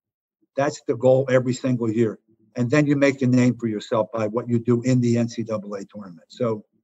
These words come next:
uh, that's mainly what drives me, is making the tournament and being successful in the tournament.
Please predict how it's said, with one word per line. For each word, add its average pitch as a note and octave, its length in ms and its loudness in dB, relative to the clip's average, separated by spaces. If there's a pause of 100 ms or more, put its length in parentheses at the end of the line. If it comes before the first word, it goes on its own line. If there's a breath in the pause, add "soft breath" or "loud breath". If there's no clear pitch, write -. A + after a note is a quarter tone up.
(520)
uh, - 120 -20 (180)
that's E3+ 260 2 (100)
mainly D#3 480 6
what C3 260 0
drives C3+ 440 2
me, G2+ 340 -8 (380)
is A2+ 240 0
making C#3+ 340 4
the B2+ 80 4
tournament B2+ 580 0 (260)
and A2+ 140 -2
being A#2 200 4
successful A2 600 -2
in G2+ 80 -6
the G2 80 -8
tournament. F#2+ 440 -10